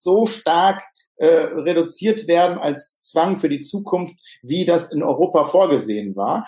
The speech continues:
Und das hat er im Prinzip offiziell als, ähm, Bote für die Kanzlerin, für die Regierung gemacht.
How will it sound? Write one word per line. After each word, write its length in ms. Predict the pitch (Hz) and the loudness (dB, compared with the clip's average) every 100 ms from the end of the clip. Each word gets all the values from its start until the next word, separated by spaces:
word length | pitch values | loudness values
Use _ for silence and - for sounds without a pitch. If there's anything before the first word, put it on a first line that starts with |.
| - | -8
Und 120 | 139 | -2
das 160 | 185 202 | 0 2
hat 100 | 220 | 2
er 180 | 190 185 | 2 0
im 140 | 180 - | -6 -4
Prinzip 340 | 147 147 196 - | -4 -2 -4 0
offiziell 1040 | 226 254 - - - 156 220 160 214 233 - _ _ - | 0 0 -8 -8 -2 4 6 6 4 2 -6 _ _ 0
als, 460 | 147 170 - - | 2 2 -4 -8
ähm, 760 | 151 147 143 139 143 151 151 - | -4 -2 0 -2 -6 -8 -14 -6
Bote 600 | 139 190 214 185 185 180 - - | 0 0 0 2 2 2 -2 2
für 240 | 165 165 | 4 4
die 140 | 147 | 0
Kanzlerin, 480 | 151 185 208 175 170 | -2 -2 -2 -2 -2
für 80 | 165 | -2
die 80 | 139 | -2
Regierung 520 | 190 - 254 202 156 | -4 -2 0 0 0
gemacht. 480 | 139 123 185 - | -2 -2 -4 -6